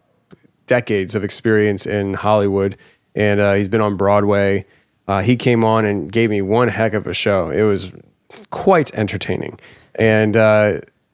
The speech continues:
and then afterwards, him and I just kept in touch. And right around that time, I had gone out and shot the first film, Expedition Dogman.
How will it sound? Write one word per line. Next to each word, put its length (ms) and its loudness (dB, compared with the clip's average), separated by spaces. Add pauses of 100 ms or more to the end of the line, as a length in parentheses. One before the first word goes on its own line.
(320)
and 120 2
then 140 2
afterwards, 560 2
him 80 2
and 100 2
I 80 2
just 160 -2
kept 220 -2
in 80 -4
touch. 500 -2
And 340 -2
right 140 2
around 180 2
that 200 0
time, 480 0 (400)
I 180 0
had 340 0
gone 280 0
out 340 -2
and 340 -4
shot 420 0
the 100 -4
first 360 -2
film, 240 0
Expedition 500 -6
Dogman. 580 0